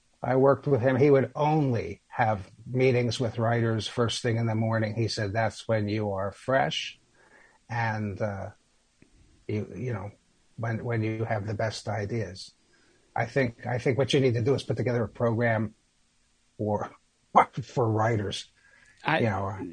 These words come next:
Speaker 1: for writers, actors. You know, people, people think of health and fitness as, as something that just, like, ath-, a-, athletic, uh, you know, like, fanatics do.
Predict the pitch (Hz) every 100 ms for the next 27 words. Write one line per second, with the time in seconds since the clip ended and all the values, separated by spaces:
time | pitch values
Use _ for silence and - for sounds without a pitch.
0 | - 127 123 120 123 123 123 135 139 127
1 | - 90 80 - - - _ - 131 117
2 | - 160 - 151 - - 180 165 131 151
3 | 143 127 - 135 117 110 113 117 123 123
4 | 107 - _ _ _ _ _ _ - 120
5 | 110 135 113 - 120 110 113 - 110 -
6 | 113 107 98 _ _ _ _ _ _ _
7 | - 127 110 - - - - - 123 117
8 | 127 117 113 - 117 104 110 123 104 -
9 | - - - - - 127 135 127 107 -
10 | - - 92 -